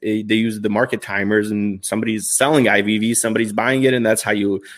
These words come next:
how you do it. If you buy F X A I X, um, they have to either take your cash and invest and create another share to, uh, create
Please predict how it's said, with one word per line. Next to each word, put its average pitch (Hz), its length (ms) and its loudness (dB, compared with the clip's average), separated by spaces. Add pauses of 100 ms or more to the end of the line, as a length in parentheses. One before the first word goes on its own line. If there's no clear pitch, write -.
(140)
how 107 120 -2
you 104 120 2
do 151 200 6
it. 113 60 6
If 110 160 2
you 139 80 6
buy 135 300 2
F 143 160 0
X 135 240 -2
A 120 80 2
I 98 140 0
X, 143 440 -2 (420)
um, 113 320 0 (280)
they 139 160 2
have - 200 -2
to 160 80 -8
either 143 280 2
take 170 280 -2
your 165 100 2
cash 131 580 0
and 117 100 -6
invest 117 400 0
and 117 100 -8
create 120 200 -6
another 110 260 0
share 113 360 -2
to, 104 440 -6 (140)
uh, 101 200 2
create 113 440 -6